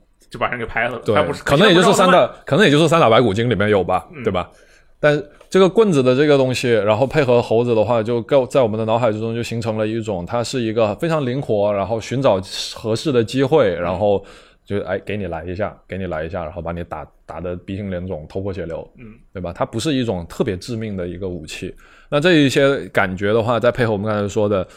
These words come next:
Speaker 2: 在闪避之中不断地寻找优势，不断地获得机会，然后瞅准时机，然后有一个爆发的一个攻击的这种感觉，
Speaker 1: 很契合，是吧？
Speaker 2: 非常契合。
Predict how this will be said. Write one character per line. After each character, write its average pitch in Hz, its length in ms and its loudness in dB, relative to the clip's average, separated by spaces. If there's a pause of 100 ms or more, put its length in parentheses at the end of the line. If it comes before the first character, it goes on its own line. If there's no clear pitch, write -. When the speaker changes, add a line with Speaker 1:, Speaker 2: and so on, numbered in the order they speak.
(140)
Speaker 2:
在 135 120 0
闪 98 240 -2
避 135 140 0
之 113 160 -6
中 113 220 0
不 110 40 -6
断 123 220 0
地 107 140 0
寻 98 200 -6
找 98 160 0
优 104 140 -2
势， 107 300 -4
不 101 100 -6
断 113 160 -2
地 104 80 -2
获 117 180 -4
得 92 140 0
机 107 220 -4
会， 107 200 0
然 85 220 -4
后 90 240 -2 (1080)
瞅 123 180 0
准 113 140 0
时 101 220 -6
机， 101 340 -4
然 95 140 -6
后 98 100 -2
有 85 160 -2
一 85 80 -4
个 95 80 -4
爆 98 200 -2
发 92 160 -2
的 90 160 -4
一 80 180 -8
个 87 220 -4
攻 90 220 -10
击 90 180 -10
的 87 100 -6
这 95 120 -10
种 101 160 -6
感 95 120 -6
觉， - 60 -12
Speaker 1:
很 - 0 -
契 - 0 -
合， - 20 -10
是 - 40 -12
吧？ - 80 -18
Speaker 2:
非 185 60 -2
常 156 120 -2
契 - 200 -6
合。 - 260 -10